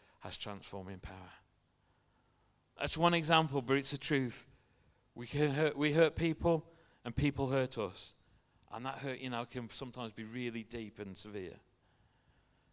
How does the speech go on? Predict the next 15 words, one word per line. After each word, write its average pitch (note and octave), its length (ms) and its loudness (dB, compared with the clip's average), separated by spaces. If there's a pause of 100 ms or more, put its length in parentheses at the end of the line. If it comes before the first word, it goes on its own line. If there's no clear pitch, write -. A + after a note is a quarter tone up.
(520)
But - 100 -2
you C3+ 120 0
know C3 140 4
what? C3 240 -2
If - 100 -10
we C3 60 -2
don't B2+ 260 -4
forgive, A#2+ 460 -10
that A#2 200 -8
hurt G2+ 460 -10 (380)
only A2 240 -10
gets - 240 -12
greater G#2 540 -8 (260)
and G#2 140 -12
greater. G2 480 -12